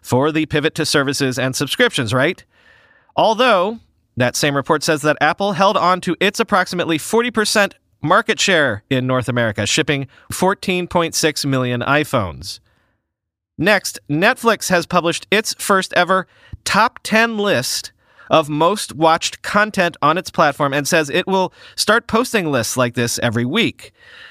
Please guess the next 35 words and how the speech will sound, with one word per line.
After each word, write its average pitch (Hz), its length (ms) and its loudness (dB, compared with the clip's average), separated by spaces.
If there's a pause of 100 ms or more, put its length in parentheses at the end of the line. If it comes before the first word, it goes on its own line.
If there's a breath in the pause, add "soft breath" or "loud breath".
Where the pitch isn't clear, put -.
(160 loud breath)
Only 107 260 -2
catch - 320 0
is, 220 460 -2 (360)
for 92 160 -6
now 101 240 0
at 120 120 -2
least, 151 320 -2
the 160 120 2
list 180 360 -2
is 180 220 0
only 196 300 0
covering 165 460 0
the 156 160 -2
most 147 300 -2
watched 135 340 0
content 117 500 -2
in 117 200 -2
Great 107 300 -2
Britain. 131 540 -2 (840)
No 214 240 4
word 208 440 2
on 147 200 2
if 151 220 -2
other 160 240 2
countries 147 440 -2
will 120 120 0
get 120 280 -2
such - 320 -2
lists 117 520 -2
anytime 107 400 -2
soon, 156 280 0
but 139 160 -2
this 175 160 -2
does 202 260 2
continue 175 540 -2